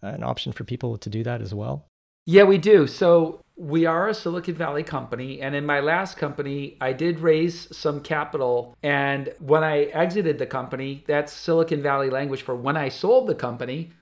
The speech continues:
Speaker 2: I was very proud to return a, return a good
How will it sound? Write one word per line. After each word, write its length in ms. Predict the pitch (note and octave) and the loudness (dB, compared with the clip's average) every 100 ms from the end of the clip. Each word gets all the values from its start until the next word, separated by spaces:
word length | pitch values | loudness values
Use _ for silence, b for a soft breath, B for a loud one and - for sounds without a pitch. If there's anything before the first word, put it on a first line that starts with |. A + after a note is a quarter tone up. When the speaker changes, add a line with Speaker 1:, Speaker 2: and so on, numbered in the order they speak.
| - | -2
Speaker 2:
I 120 | D3 | 2
was 160 | D3 | 4
very 260 | C3+ E3+ D#3+ | 4 4 4
proud 540 | D3 F3+ F#3+ F3+ D#3 | 0 0 2 4 2
to 340 | - D3+ C3+ C3 - - | 0 -4 -4 -8 -14 2
return 680 | C#3+ D3+ - F#3 F3+ F3 - _ - | 4 4 0 -2 -2 -4 -8 _ -10
a, 360 | E3 D3 D3 - _ _ | -6 -6 -8 -14 _ _
return 560 | D3 D#3 F#3+ F#3+ E3+ - - | 0 2 2 0 0 -2 -4
a 80 | - | -6
good 520 | C3+ A#2 F#3+ A3 D#3 | -6 6 10 10 8